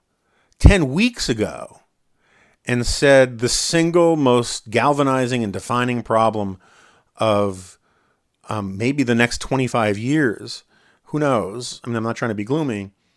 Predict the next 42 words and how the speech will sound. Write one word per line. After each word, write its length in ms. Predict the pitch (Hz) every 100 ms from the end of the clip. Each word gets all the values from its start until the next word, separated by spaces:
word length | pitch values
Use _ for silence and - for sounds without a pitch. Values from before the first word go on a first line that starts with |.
| _ _ _ _
is 640 | 123 120 113 107 101 101 -
this 400 | _ 113 107 135
pandemic 840 | - 143 131 117 113 123 123 117 -
and 300 | 117 107 104
the 180 | 98 110
economic 480 | 117 117 123 117 110
catastrophe 680 | - - 110 113 - 101 95
that 120 | 92 92
has 120 | 92
come 260 | - 101
with 220 | 120 175 104
it, 180 | 95 - _ - _ _
you've 120 | 214
been 120 | 208
kinda 200 | 185 180
laughed 380 | 143 143 151 -
out 120 | 147
of 80 | 135
the 100 | 127
room. 480 | 110 175 285 - - _ - _ _ _ _ -
Um, 540 | 127 123 120 113 110
I 40 | 117
mean, 160 | 151
you 80 | 180
would 80 | 202
have 80 | 190
been 60 |
laughed 240 | 180 185 -
out 60 |
of 40 | 185
the 60 |
room 140 | 180 185
if 100 | 165
you 80 | 156
said 240 | 190 180
that 240 | 180 165 - _ _ _ - -
three 240 | - - 190
and 60 |
a 40 | 180
half 160 | 180
weeks 240 | 165 196 -
ago. 340 | 214 233 269